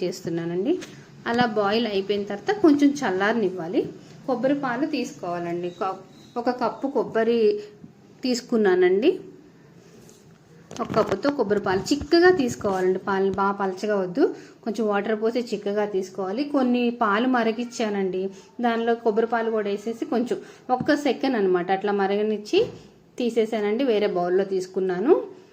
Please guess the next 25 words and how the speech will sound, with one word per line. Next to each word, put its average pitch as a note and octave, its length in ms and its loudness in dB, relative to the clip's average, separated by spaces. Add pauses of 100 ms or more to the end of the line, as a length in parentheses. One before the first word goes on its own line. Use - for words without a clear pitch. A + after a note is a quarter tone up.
(560)
ఆ A3 140 -2
ఉడికిచ్చిన B3 560 0
సేమియాలు A3+ 520 2
ఉన్నాయి G3 260 2
కదండి, A3 500 0
అందులో G#3+ 320 2
వేసేస్తున్నాను F3+ 880 -2
అనమాట, E3+ 360 -4
వేసేసాను. F#3 840 -4 (200)
తర్వాత B3 300 2
కొంచెం A#3+ 600 -2
బె-, G#3+ 200 -2
ఒక A#3+ 180 0
ఫైవ్ B3 460 2 (300)
స్పూన్స్ C#4+ 560 4 (460)
బెల్ల-, B3 420 4 (100)
బెల్లం B3 340 6
పొడినండి, G#3+ 680 4
ఫైవ్ G#3 240 -2
స్పూన్స్ A#3+ 400 -4
తీసుకున్నాను. A3 540 -2
కొంచెం C#4 300 2
కరగబెట్టాను A#3+ 680 2
అనమాట, F#3 240 -2
కొంచెం G#3 420 -4